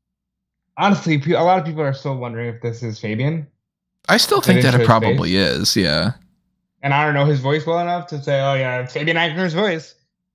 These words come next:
Speaker 1: But
Speaker 2: No, that was, like, a woman's voice.
Speaker 1: No, it wasn't.
Speaker 2: You don't think that was, I thought that was a woman's voice.
Speaker 1: I thought, no, he was just talking.
Speaker 2: I could have sworn that was a woman's voice. Whoever that is,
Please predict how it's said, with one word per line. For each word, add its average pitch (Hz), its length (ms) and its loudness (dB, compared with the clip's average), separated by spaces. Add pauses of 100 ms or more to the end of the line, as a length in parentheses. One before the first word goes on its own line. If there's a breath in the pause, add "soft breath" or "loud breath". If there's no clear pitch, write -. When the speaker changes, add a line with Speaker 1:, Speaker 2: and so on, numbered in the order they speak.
(120)
Speaker 1:
But 127 460 -12
Speaker 2:
No, 110 180 4
that 147 80 6
was, 220 100 2
like, 185 120 2
a 117 40 2
woman's 104 300 4
voice. 80 380 -6 (640)
Speaker 1:
No, 170 100 -12
it - 60 -16
wasn't. 120 260 -14 (960)
Speaker 2:
You 120 100 -4
don't 190 80 6
think 214 160 6
that 226 120 4
was, 214 120 6
I 110 180 4
thought 156 240 6
that 92 100 2
was 110 80 0
a 101 60 0
woman's 90 260 0
voice. 104 300 0 (360)
Speaker 1:
I 156 80 -6
thought, 175 260 -4
no, 190 160 -4
he 139 140 -2
was 135 140 -6
just 139 160 -12
talking. 110 540 -6 (840)
Speaker 2:
I 170 140 2
could 120 140 2
have 104 100 2
sworn 113 200 4
that 107 60 6
was 113 120 4
a 113 40 4
woman's 117 260 4
voice. 104 280 4
Whoever 160 260 6
that 127 220 4
is, 190 300 4